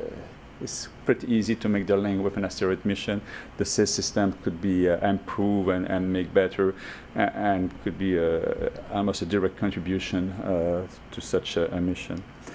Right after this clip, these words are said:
Uh, I heard that there, there was, uh, there is not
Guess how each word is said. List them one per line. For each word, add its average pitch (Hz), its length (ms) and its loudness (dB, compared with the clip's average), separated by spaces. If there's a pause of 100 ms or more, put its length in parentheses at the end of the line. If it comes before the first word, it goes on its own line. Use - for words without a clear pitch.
(500)
Uh, 104 640 6
I 123 160 4 (120)
heard 151 220 4
that 123 200 4
there, 113 160 6
there 107 140 4
was, 113 300 2
uh, 101 360 6 (500)
there 101 200 2
is - 160 -4
not 104 140 2